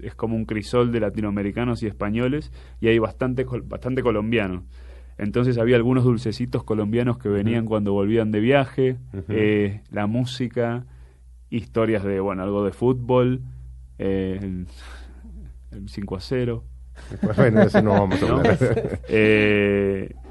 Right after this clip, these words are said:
Speaker 1: las bromas, eh, creo que sabía más de Colombia que el argentino promedio,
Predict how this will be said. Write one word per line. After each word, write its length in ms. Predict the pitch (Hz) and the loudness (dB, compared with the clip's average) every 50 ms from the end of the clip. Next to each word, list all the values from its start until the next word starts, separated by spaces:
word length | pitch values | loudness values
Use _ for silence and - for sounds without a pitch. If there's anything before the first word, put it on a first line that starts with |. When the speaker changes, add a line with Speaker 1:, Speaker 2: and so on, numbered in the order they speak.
| - - - | -20 -6 0
Speaker 1:
las 180 | - 110 98 | 0 2 2
bromas, 640 | 101 117 120 135 139 143 143 143 147 147 143 143 - - | 4 4 6 6 6 6 6 4 4 2 2 -2 -4 -2
eh, 300 | 107 107 107 104 104 101 | -2 0 0 0 -2 -2
creo 200 | - 135 143 135 | 2 2 4 4
que 80 | 151 143 | 2 2
sabía 340 | - 127 131 135 143 131 | 2 4 4 6 4 4
más 220 | 127 131 135 123 135 | 4 2 2 2 2
de 100 | 131 127 | 0 0
Colombia 680 | - 127 117 120 120 123 131 135 135 135 139 139 - - - - - - - | 2 2 2 2 2 2 0 0 0 0 0 -2 -4 -8 -14 -20 -20 -10 -4
que 460 | - 113 107 104 104 101 101 101 101 | -2 0 2 2 2 2 2 2 2
el 100 | 101 101 | 0 0
argentino 520 | 98 95 - 101 101 101 123 127 131 127 123 | -2 -2 -4 -6 -4 -2 0 2 2 2 2
promedio, 580 | 127 117 110 110 113 120 127 135 139 143 - | 0 0 0 2 2 2 2 2 2 0 -2